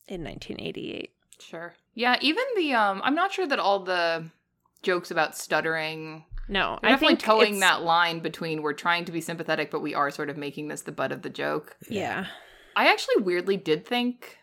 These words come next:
Speaker 2: well, maybe opinions will vary, but the, like, Otto's move to throw off the scent that he is in, he's clearly banging Wanda by pretending he's in love with Ken. I was like, "Oh, that felt, like, weirdly progressive in its own way." <laughs> Even though it's also a joke, like, the joke,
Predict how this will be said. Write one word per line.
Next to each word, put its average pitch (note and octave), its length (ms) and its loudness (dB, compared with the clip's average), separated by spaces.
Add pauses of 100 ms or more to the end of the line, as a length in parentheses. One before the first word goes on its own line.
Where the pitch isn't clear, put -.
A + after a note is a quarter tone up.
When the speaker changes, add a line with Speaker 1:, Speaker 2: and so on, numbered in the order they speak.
(120)
Speaker 2:
well, E3+ 240 2
maybe D#3+ 340 -2
opinions C#3+ 380 -6
will C#3+ 120 -6
vary, C#3 300 -2
but D#3 220 -6
the, G3 120 -2
like, F#3+ 420 -2 (400)
Otto's C#4 420 4
move F3+ 560 -2
to F#3 180 -6
throw F3+ 340 0
off G#3+ 240 6
the F3+ 100 -4
scent - 320 -4
that D3+ 140 -2
he E3 200 -6
is D#3 140 -6
in, D3+ 220 -8 (100)
he's D#3+ 240 -10
clearly D3+ 500 -2
banging D3 560 -2
Wanda D3+ 480 0
by C#3+ 280 4 (180)
pretending D3+ 500 -4
he's D#3+ 160 -8
in D3+ 100 -6
love C3 160 -4
with D3 140 -4
Ken. A3 400 0
I A3+ 60 0
was F#3 100 -2
like, A#3+ 160 -4
"Oh, D4+ 120 6
that D4+ 160 4
felt, C#4 200 4
like, A3+ 160 2
weirdly F#3 380 4
progressive G3 540 0
in B3 80 2
its - 140 0
own G3+ 220 6
way." - 380 -2 (360)
<laughs> - 380 -6
Even D#4+ 200 6
though A4 100 10
it's - 100 4
also G#3 320 4
a F4 80 4
joke, E4+ 320 4
like, A3+ 160 0
the A3 80 6
joke, A3+ 500 2